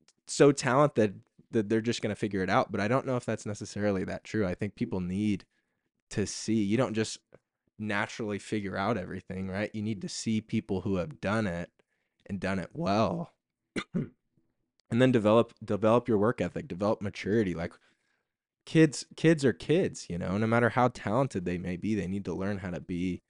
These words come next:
uh, a responsible member of society,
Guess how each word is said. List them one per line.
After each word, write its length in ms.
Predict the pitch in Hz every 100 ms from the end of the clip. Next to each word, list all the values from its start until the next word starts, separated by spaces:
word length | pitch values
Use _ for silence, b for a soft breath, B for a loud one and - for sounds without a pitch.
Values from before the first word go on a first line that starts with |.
| _ _ _ _ _ _ -
uh, 520 | 92 92 95 95 - - -
a 100 | 101
responsible 920 | 92 - 98 110 - 98 92 92 90
member 360 | 92 92 104 104
of 100 | 87
society, 680 | - 90 - 117 - -